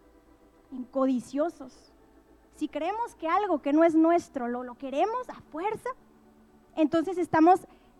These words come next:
eh, manifestando codicia en nuestro corazón. Y la codicia es una horrible atadura, una atadura que nunca nos va a dejar satisfechos. El codicioso quiere más y más, y demasiado nunca es suficiente.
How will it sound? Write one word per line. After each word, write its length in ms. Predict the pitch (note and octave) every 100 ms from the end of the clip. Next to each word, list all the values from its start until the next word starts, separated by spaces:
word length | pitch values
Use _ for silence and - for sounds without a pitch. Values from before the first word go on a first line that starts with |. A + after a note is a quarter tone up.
| _
eh, 240 | C#4 B3+ A#3+
manifestando 1000 | D4+ D#4 D4+ D4+ C#4+ - F4+ A4 C#4+ A3
codicia 520 | C#4 C#4 F4 - C#4
en 60 |
nuestro 280 | C4 B3 A#3+
corazón. 500 | A#3 A3 A3 A3 G#3 - _ _ -
Y 80 | C#4
la 100 | C#4+
codicia 380 | D4+ D#4+ D#4+
es 100 | E4+
una 280 | F4 E4+ F#4 -
horrible 580 | - C4+ D4+ E4+ F4+ F4
atadura, 540 | C#4+ C#4 B3 C#4 A#3+ A3 _ _ _ _
una 180 | C#4+ F4
atadura 420 | F#4+ F#4 E4+ G4
que 140 | E4+ D4+
nunca 540 | D#4+ G#4 F4 B3 A3+
nos 240 | C4+ C#4 C4+
va 60 |
a 60 | D4
dejar 260 | D4+ D#4 D#4+
satisfechos. 920 | E4 D4+ C4 - C#4 - A3+ - _ _ _ -
El 180 | D4 -
codicioso 580 | D4+ D4+ D4 F4+ G4+
quiere 280 | - E4+ F4+
más 360 | D#4 D#4+ G4 - - _
y 100 | C4+
más, 280 | C4+ C#4+ C4+ - - - - _ _
y 120 | C4
demasiado 580 | A#3+ B3+ B3 E4 F4+ G4 - _ _
nunca 360 | B3+ D#4 E4 A#3+
es 80 | A#3
suficiente. 640 | G#3+ A3 - A3+ G#3